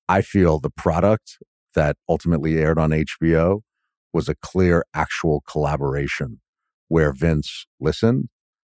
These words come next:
he was listened to. And if you look at that final product, I hadn't seen anything for all the great sports documentaries, H B O in its prime, you,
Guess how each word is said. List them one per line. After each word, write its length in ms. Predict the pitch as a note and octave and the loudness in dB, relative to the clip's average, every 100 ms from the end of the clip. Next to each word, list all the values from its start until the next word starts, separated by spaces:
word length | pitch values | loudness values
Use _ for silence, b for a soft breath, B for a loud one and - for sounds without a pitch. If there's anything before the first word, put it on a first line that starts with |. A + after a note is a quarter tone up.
| _ | _
he 140 | E2+ | -2
was 200 | D#2 D2 | 0 0
listened 440 | D2+ E2+ - E2+ - | -2 -2 0 0 2
to. 360 | G2+ G#2 B2+ B2+ _ _ _ - | 2 2 0 -6 _ _ _ -2
And 80 | E2 | -2
if 120 | D#2 | 0
you 100 | F2 | 0
look 160 | F2+ | 2
at 80 | F2+ | 2
that 160 | E2 D#2+ | 0 0
final 340 | - D#2+ D2+ | 0 0 0
product, 600 | - E2+ D#2 C#2+ C2+ - _ _ _ _ _ _ _ - | 0 0 2 0 -2 -10 _ _ _ _ _ _ _ 0
I 140 | G#2+ | 2
hadn't 300 | G2 E2+ E2 | 4 2 0
seen 280 | - F2 F2 | -2 0 0
anything 720 | D2 E2+ D#2+ - E2 D#2+ D2 - _ _ _ _ _ _ _ | 0 -2 -2 -2 0 0 -2 -8 _ _ _ _ _ _ _
for 200 | - - | -4 0
all 300 | - A2+ C3 | 4 6 6
the 100 | A2+ | 6
great 380 | G#2+ E2+ G2+ F#2+ | 2 4 4 2
sports 460 | - - F2 F2 - | -4 2 4 4 0
documentaries, 880 | D#2+ D#2 E2 D2 D2 - A1+ G1+ - _ _ _ _ - | -2 -2 0 0 0 -4 -8 -10 -20 _ _ _ _ 2
H 260 | G2+ - | 2 2
B 160 | - F#2 | 2 4
O 160 | F2+ F2 | 6 4
in 60 | |
its 180 | E2 - | 2 -2
prime, 640 | - F2+ E2 E2 D#2 D2+ C2+ _ _ _ | -2 0 2 2 0 -2 -4 _ _ _
you, 640 | D#2+ F#2+ G2 F#2 F#2 F2+ | 0 4 6 6 6 4